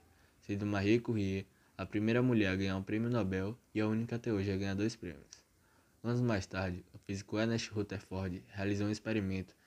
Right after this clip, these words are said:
que identificou a natureza da matéria, mostrando que ela se originava do núcleo. Em mil novecentos e oito, recebeu o Prêmio Nobel de Química pelos estudos da desintegração de elementos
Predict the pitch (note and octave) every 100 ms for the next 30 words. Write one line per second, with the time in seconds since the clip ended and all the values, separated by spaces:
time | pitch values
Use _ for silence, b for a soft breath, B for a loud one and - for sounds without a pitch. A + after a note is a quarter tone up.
0 | _ _ - G#2+ A2+ A2+ A#2+ G#2+ G#2+ G#2
1 | G#2 G#2 G2 F#2+ G2 G#2+ G#2+ F#2 F2+ G2
2 | - - _ G2+ G#2 - G2+ G2+ - A2
3 | A2 A2+ A2 A2 G2+ G2+ A#2 A2+ F2 -
4 | - _ _ _ _ - G#2+ A2 B2 C3
5 | C3 A2 G2+ G2 G2+ - _ _ - G#2
6 | - G#2+ G#2+ A#2 A2+ B2 B2 G#2+ F#2+ G2
7 | G2 - G2 G2 A2 A#2 G#2+ G2+ - G#2+
8 | A2+ G#2+ G2 F#2+ A2 B2 B2+ A#2+ A2 G#2
9 | G#2+ G#2 G#2 F#2 F#2 G#2 -